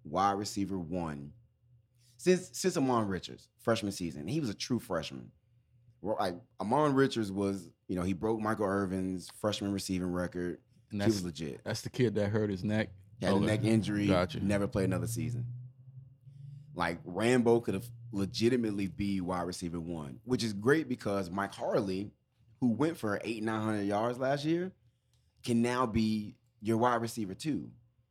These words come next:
Speaker 2: Which is essentially what he is.
Speaker 1: So, but you took a kid who almost went for a thousand last year,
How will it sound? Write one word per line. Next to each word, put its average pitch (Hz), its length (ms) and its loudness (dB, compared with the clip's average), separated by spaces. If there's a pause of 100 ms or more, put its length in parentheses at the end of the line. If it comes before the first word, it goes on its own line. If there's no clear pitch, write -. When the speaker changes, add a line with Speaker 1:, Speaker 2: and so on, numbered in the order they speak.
(400)
Speaker 2:
Which 120 220 -2
is 107 260 2
essentially 117 400 2
what 101 200 4
he 92 180 2
is. 101 320 2 (360)
Speaker 1:
So, - 140 -4
but 135 280 0
you 131 100 -12
took 185 180 2
a 160 60 4
kid 165 300 4
who 123 380 4 (180)
almost 143 500 4
went 127 200 -2
for 107 140 -2
a 98 40 -6
thousand 117 440 0
last 90 260 -4
year, 85 340 -4